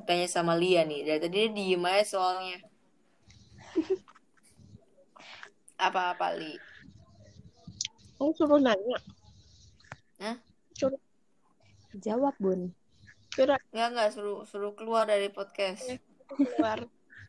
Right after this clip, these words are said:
Speaker 1: <laughs> Nggak gitu konsepnya, Bun.
Speaker 2: Oh, mau tanya gini dong. Eh,
Speaker 3: Oke, dia yang nanya
Speaker 1: Ini gue lagi
Speaker 3: jadinya.
Speaker 1: nanya,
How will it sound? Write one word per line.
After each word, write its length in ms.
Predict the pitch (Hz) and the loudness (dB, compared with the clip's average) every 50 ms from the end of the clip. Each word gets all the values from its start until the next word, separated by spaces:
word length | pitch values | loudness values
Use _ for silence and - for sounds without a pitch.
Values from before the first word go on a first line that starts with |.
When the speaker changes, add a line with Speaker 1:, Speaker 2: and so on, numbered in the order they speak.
| - - - - | -18 -18 -14 -12
Speaker 1:
<laughs> 540 | - - - - - 539 466 508 539 508 | -10 -6 0 4 8 10 10 10 10 8
Nggak 160 | 494 480 466 403 311 | 8 6 6 6 4
gitu 260 | 339 403 403 - - 339 311 | 0 -2 -2 -2 -6 -4 -2
konsepnya, 720 | 302 285 285 277 - 311 311 320 - 311 277 277 277 269 | -2 -2 -2 -4 -10 -8 -8 -8 -8 -10 -14 -14 -14 -14
Bun. 640 | 262 240 247 277 285 285 285 294 302 311 349 370 359 392 415 - _ _ _ - - - _ _ _ - - - _ - - - - - _ _ _ _ _ - - _ - - - - - - _ _ _ _ _ _ _ _ _ _ - - - - - - - - - - - - - - - - - - _ _ | -14 -14 -14 -14 -8 -4 -4 -2 -2 -2 -2 -4 -6 -8 -12 -14 _ _ _ -20 -20 -20 _ _ _ -20 -20 -20 _ -20 -20 -20 -20 -20 _ _ _ _ _ -20 -20 _ -18 -18 -18 -20 -20 -20 _ _ _ _ _ _ _ _ _ _ -18 -14 -12 -12 -12 -10 -12 -16 -16 -18 -20 -18 -16 -14 -14 -14 -16 -20 _ _
Speaker 2:
Oh, 240 | - 240 240 233 226 | -4 -2 0 0 0
mau 160 | 233 233 233 | 0 -2 -2
tanya 260 | 226 - 233 226 233 220 214 | 0 0 -2 -2 -2 -4 -6
gini 220 | 220 220 220 220 220 | -4 -2 -2 0 0
dong. 240 | 214 208 208 208 208 - - - - - - - - - - - - - _ _ _ - | 0 0 -2 -2 -6 -12 -16 -20 -20 -20 -20 -20 -20 -20 -20 -20 -20 -20 _ _ _ -4
Eh, 420 | 233 220 220 220 220 220 220 220 220 220 - _ _ _ _ _ _ _ - - _ _ _ _ _ _ _ _ _ _ _ _ _ _ _ _ _ _ _ _ _ _ - 254 - 285 277 | -2 0 2 2 2 2 2 2 0 -2 -6 _ _ _ _ _ _ _ -20 -20 _ _ _ _ _ _ _ _ _ _ _ _ _ _ _ _ _ _ _ _ _ _ -18 -2 2 2 2
Speaker 3:
Oke, 300 | 254 214 - 202 196 190 | 2 2 4 6 6 6
dia 180 | 185 190 185 | 6 4 4
yang 80 | 190 - | 2 0
nanya 300 | 226 220 214 233 233 220 | -2 -4 -4 -2 -2 0
Speaker 1:
Ini 140 | 202 190 196 | 2 2 4
gue 100 | 185 - | 6 8
lagi 160 | - - - | 8 6 6
Speaker 3:
jadinya. 120 | 330 330 339 | 6 4 4
Speaker 1:
nanya, 80 | 359 | 4